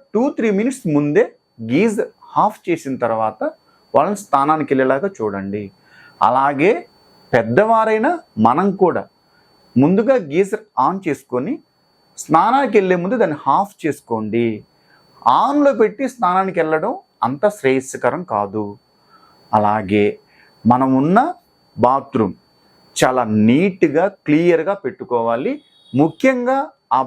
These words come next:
బాత్రూంలో ఎగ్జిస్టర్ ఫ్యాన్ ఉండాలి ఖచ్చితముగా. అది మనం వెళ్ళే ముందు, వెళ్ళొచ్చిన తర్వాత హాఫ్ అన్ అవర్ on చేసి పెట్టుకోవాలి. ముఖ్యంగా అటాచ్డ్ బాత్రూమ్ ఉన్నప్పుడు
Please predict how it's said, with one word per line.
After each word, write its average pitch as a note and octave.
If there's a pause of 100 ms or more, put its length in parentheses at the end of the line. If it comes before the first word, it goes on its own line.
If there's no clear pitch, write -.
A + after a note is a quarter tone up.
బాత్రూంలో G3+ (200)
ఎగ్జిస్టర్ G#3+
ఫ్యాన్ D#3 (640)
ఉండాలి B2+ (580)
ఖచ్చితముగా. A#2+ (800)
అది C#3 (460)
మనం C#3+ (160)
వెళ్ళే F3 (100)
ముందు, G#3 (280)
వెళ్ళొచ్చిన A#3+ (120)
తర్వాత F3 (460)
హాఫ్ F#3
అన్ F#3+
అవర్ A3+ (280)
on D3+
చేసి D#3 (100)
పెట్టుకోవాలి. G#2+ (520)
ముఖ్యంగా D3+ (220)
అటాచ్డ్ F#3+
బాత్రూమ్ D3
ఉన్నప్పుడు C3